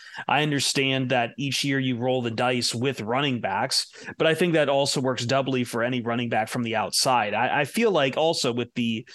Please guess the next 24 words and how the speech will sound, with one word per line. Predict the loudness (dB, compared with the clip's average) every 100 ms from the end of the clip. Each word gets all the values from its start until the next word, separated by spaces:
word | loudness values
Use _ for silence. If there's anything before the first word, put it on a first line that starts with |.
| -20 _ _ _ _ _ _ _ _ _ _ -6
the, | 0 2 2 0 -2
the | -2 -2
desire | -2 0 2 2 2
of | 2
Jamal | 2 2 2
Williams | 0 0 -2
to | -2
come | 0
back | 0
to | -2
Detroit, | -4 -2 -2 -2
this | -4 -2
is |
the | -4
priority. | 0 2 2 0 0 -6 -12 _
This | -6 -2
is | 2
absolutely | 2 2 0 0
the | 0
priority | 0 2 -2 -4
to | -4 -4
re-sign | 0 0 0 -2 -4
Jamal | -2 -2 -2
Williams, | -4 -6 -6 -4 -4